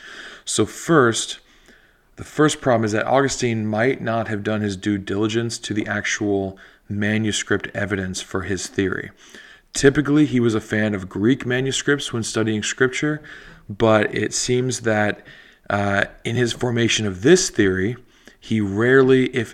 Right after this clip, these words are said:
ever, consulted the Greek, and instead he only drew from the Latin text. So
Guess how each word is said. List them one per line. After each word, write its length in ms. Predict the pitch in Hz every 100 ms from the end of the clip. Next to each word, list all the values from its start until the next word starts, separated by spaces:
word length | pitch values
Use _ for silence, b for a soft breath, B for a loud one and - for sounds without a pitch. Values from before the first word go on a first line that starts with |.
| _
ever, 400 | 123 135 120 104
consulted 560 | 92 107 98 107 104 98
the 80 | 98
Greek, 440 | 113 113 98 - B B B B
and 160 | 101 101
instead 380 | 95 - 117
he 140 | 107 120
only 300 | 113 120 113
drew 400 | 110 107 107 104
from 300 | - 107 101
the 100 | 98
Latin 460 | 98 101 101 - 92
text. 380 | - - - -
So 360 | 104 95 95